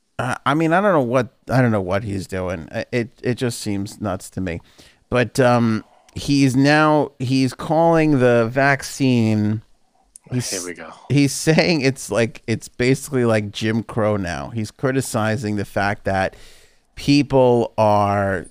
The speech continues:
Speaker 1: separating non-vaccinated people with vaccinated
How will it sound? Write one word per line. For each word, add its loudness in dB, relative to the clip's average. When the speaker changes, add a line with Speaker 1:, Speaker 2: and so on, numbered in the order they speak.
Speaker 1:
separating 0
non-vaccinated 2
people -2
with -4
vaccinated -4